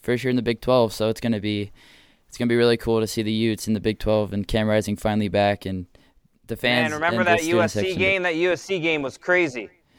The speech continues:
Speaker 1: Yeah, it was. I was in California actually for that game, and there was, I was in Disneyland, and we were in the line, uh, for a ride, and there was a U S C fan watching it, and it was awesome to be a Utes fan that day or that night.
Speaker 2: That game was nuts.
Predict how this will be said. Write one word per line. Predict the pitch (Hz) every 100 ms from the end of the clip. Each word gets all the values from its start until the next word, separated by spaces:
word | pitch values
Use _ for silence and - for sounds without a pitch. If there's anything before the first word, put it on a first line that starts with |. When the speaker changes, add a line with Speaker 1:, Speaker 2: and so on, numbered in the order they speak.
| _ -
Speaker 1:
Yeah, | 107 101
it | 107
was. | 104 101 - -
I | 131
was | 139
in | 151 156
California | 131 117 123 135 120
actually | 110 -
for | 107 107
that | 104
game, | 101 113 107
and | 104 101 98 -
there | 110
was, | 110 107 - 120
I |
was | 120 120
in | 120
Disneyland, | 117 123 131 143 131
and | 120 107 - - -
we | 120
were | 127 131
in | 147 127
the | 113
line, | 117 120 135 170 - _ _ _ - -
uh, | 120 113
for | - 113
a |
ride, | 113 120 127 131
and | 117 110
there |
was | 110 110
a |
U | 110
S | 110
C | - 107
fan | 113 107
watching | 104 107 -
it, | 113 98
and | 95 92 - - - - _ -
it | 104
was | 98 101
awesome | 101 101 104
to | 98
be | 98
a |
Utes | 95 95 -
fan | 92 90
that | 85 71
day | 80 80 -
or | 101
that | 95 92
night. | 92 95 - _ _ _ _ _ _ -
Speaker 2:
That | 139 139
game | 160 156
was | 143 117
nuts. | 131 143 - - -